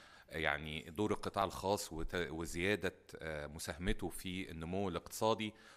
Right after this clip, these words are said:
وكان توجيه سيادته للحكومة بالإسراع بموضوع الرخص الذهبية وإصدار الرخص الذهبية. الحقيقة المجلس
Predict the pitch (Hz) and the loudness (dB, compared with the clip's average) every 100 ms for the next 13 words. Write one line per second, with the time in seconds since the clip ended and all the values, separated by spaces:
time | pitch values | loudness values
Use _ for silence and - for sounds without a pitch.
0 | - 107 107 107 90 76 101 95 - 95 | -4 2 2 2 -2 0 -2 -2 0 0
1 | 101 90 80 - - - 107 101 95 82 | 0 -4 -4 -6 -6 -2 0 2 2 0
2 | - - - 92 95 90 - 82 82 80 | -4 -4 4 6 8 6 2 0 0 0
3 | 82 80 87 101 95 87 90 101 95 - | -2 -2 2 6 6 4 0 2 2 0
4 | - 78 73 78 92 98 104 - - - | -2 -4 -4 0 2 2 0 -4 -20 -20
5 | - - 90 78 95 90 82 98 95 82 | -16 -10 -8 0 2 2 2 0 -2 -4
6 | 80 82 85 107 107 101 - 101 113 98 | -6 -4 0 2 4 2 2 2 2 2
7 | 98 110 98 87 - | 2 2 2 -2 -2